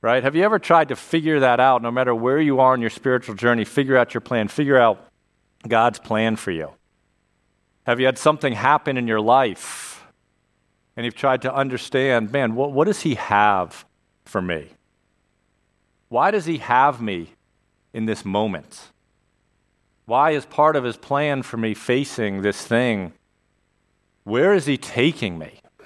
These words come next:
<clears throat> Is there a purpose? Is there something he has for me? Why is he allowing this thing to happen?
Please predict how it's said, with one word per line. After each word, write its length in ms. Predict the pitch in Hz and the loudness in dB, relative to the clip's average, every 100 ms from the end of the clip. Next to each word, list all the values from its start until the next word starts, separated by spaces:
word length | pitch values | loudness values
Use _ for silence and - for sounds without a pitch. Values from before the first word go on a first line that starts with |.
| - - | -18 -14
<clears throat> 460 | 208 226 151 117 85 _ | -4 -2 -2 -6 -10 _
Is 160 | 113 107 | -6 2
there 160 | 120 107 | 4 4
a 40 | |
purpose? 840 | - - 190 - - - - - _ _ _ _ _ _ - | 2 0 0 0 -14 -12 -14 -16 _ _ _ _ _ _ -4
Is 220 | - 160 | 0 2
there 160 | 143 127 | 2 2
something 600 | - 117 - 107 95 87 _ _ _ _ _ _ - | 2 0 0 -2 -2 -8 _ _ _ _ _ _ -6
he 140 | 120 | -2
has 320 | 117 123 139 | 2 4 2
for 100 | - | -2
me? 180 | 117 113 | -4 -2
Why 340 | 101 110 139 147 | 2 4 4 2
is 100 | 123 | -2
he 80 | |
allowing 420 | 120 120 120 117 110 | 0 2 2 0 -6
this 160 | 113 | -8
thing 240 | - 117 107 | -8 -8 -6
to 100 | 95 | -4
happen? 580 | 113 123 - 113 87 | 2 2 2 -4 -8